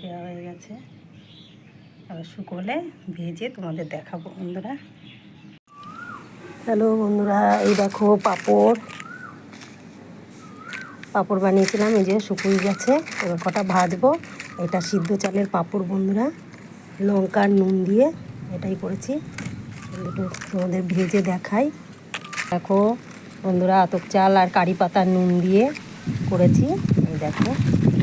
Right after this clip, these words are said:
কত সুন্দর। দেখো, তোমাদের কটা ভেজে দেখিয়ে দিই। এটা আতপ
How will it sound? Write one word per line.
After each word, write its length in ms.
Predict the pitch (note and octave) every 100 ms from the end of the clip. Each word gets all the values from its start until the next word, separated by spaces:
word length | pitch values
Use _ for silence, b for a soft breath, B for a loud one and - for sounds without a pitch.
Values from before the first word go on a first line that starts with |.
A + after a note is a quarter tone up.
| - - -
কত 160 | - - -
সুন্দর। 360 | - - - -
দেখো, 220 | E3 - F#3 - - - - G3+ - - - -
তোমাদের 300 | F3 E3+ F3
কটা 200 | F#3+ - E3+
ভেজে 260 | E3+ E3 F#3+ F3
দেখিয়ে 260 | E3+ F#3+ F3+
দিই। 100 | G#3 A#3+
এটা 160 | - A#3 - - - -
আতপ 180 | E3